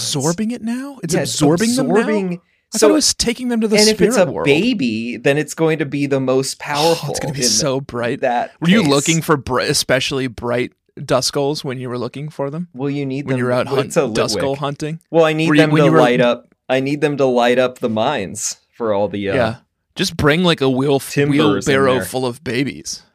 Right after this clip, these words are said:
Speaker 2: Yeah, and Corkle, Carkles, yeah. Um, but it's, uh, quite an agenda Pokemon Company here has, with all of the Pokemon being either kidnapped, uh, hypnotized, uh,
Speaker 1: Oh, the
Speaker 2: spirited away.
Speaker 1: kidnappers.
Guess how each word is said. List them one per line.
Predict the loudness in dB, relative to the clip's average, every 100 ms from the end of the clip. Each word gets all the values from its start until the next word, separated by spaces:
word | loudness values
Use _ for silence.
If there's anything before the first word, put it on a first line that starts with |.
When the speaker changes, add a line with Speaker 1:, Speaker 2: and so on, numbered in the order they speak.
| -10
Speaker 2:
Yeah, | -8 -6 -8 -12 _ _
and | -16 -14
Corkle, | -10 -10 -8 -10 -10
Carkles, | -8 -8 -6 -8 -6
yeah. | -6 -6 -8 _ _
Um, | 0 2 2 0
but | 2 2 2
it's, | 0 2
uh, | 4 4 0 -4 _ _
quite | 0 4 4
an | 4
agenda | 2 2 0 2 0
Pokemon | -2 -6 -6 -6 -6
Company | -8 -6 -10
here | -8 -8 -10 -14 -12
has, | -10 -10 -10 -8
with | -8 -10 _
all | 2 4 4
of | 0
the | -2
Pokemon | -2 -2 -2 -2 0
being | -2 -2 0
either | 0 0 -4
kidnapped, | 0 0 4 2 2 -2 -8 -8 _ _
uh, | 0 0 2
hypnotized, | 0 0 -2 0 0 2 2 2 0 -4 -6 -14 _ -6
uh, | 0 2 2 0
Speaker 1:
Oh, | -4 -12 -18 -14
the | -8
Speaker 2:
spirited | -4 2 4 6 4
away. | 4 4 6
Speaker 1:
kidnappers. | 6 4 2 -4 -10